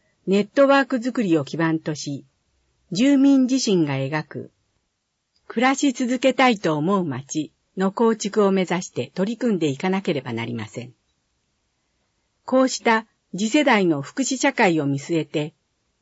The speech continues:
以下の基本方針により、住民に信頼される福祉サービスに取り組んでまいります。基本方針。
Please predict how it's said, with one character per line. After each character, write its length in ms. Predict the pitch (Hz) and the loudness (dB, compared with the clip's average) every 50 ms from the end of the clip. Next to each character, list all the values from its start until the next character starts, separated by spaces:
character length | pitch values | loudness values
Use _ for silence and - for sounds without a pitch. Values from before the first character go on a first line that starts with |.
| _ _ _ - | _ _ _ -6
以 100 | 269 285 | -4 -2
下 160 | - 294 262 | 2 2 2
の 140 | 226 185 151 | 2 2 0
基 160 | - - 175 | -2 -4 -2
本 220 | 220 247 262 254 | 0 0 0 0
方 200 | 240 262 247 247 | 2 4 4 4
針 200 | 226 - - 170 | 4 2 0 0
に 200 | 165 147 143 139 | 2 2 0 -2
よ 100 | 139 135 | -2 -4
り、 220 | 123 123 127 131 - _ _ _ _ _ _ _ _ _ _ _ _ _ | -4 -6 -8 -10 -12 _ _ _ _ _ _ _ _ _ _ _ _ _
住 260 | 170 160 240 269 277 269 | -2 2 4 4 6 6
民 260 | 262 262 254 247 247 | 6 4 4 4 4
に 140 | 240 240 220 | 2 2 0
信 300 | - - 240 254 254 247 | 0 0 2 4 4 4
頼 200 | 240 240 240 233 | 2 2 0 0
さ 160 | - 220 208 | -2 0 0
れ 120 | 214 208 | 2 2
る 100 | 202 208 | 0 0
福 260 | 196 - - - 285 | -4 -8 -8 -4 -4
祉 160 | 277 - 269 247 | -2 -2 -4 -2
サ 200 | - 285 262 240 | 0 2 2 2
ー 40 | |
ビ 100 | 208 175 | 2 -2
ス 140 | - - 160 | -4 -2 0
に 140 | 160 156 147 | 0 0 0
取 200 | - 190 214 233 | 0 -2 -4 -4
り 60 | 240 | -4
組 180 | - 247 233 190 | -2 0 0 0
ん 20 | |
で 100 | 151 143 | 0 0
ま 160 | 135 123 120 | -2 -4 -4
い 60 | 117 110 | -4 -4
り 120 | 110 101 | -6 -6
ま 140 | - - 101 | -8 -10 -14
す。 240 | - - - _ _ _ _ _ _ _ _ _ _ _ _ _ _ _ _ _ _ _ _ _ _ _ _ _ _ _ _ _ _ _ _ _ _ _ _ _ _ _ _ _ _ _ _ | -20 -20 -20 _ _ _ _ _ _ _ _ _ _ _ _ _ _ _ _ _ _ _ _ _ _ _ _ _ _ _ _ _ _ _ _ _ _ _ _ _ _ _ _ _ _ _ _
基 180 | - - 233 202 | -6 -4 -2 0
本 260 | 247 285 285 285 269 | 2 2 2 2 0
方 240 | 269 277 254 226 185 | 0 0 0 0 0
針。 340 | - - - 123 113 135 | -2 -4 -8 -10 -12 -14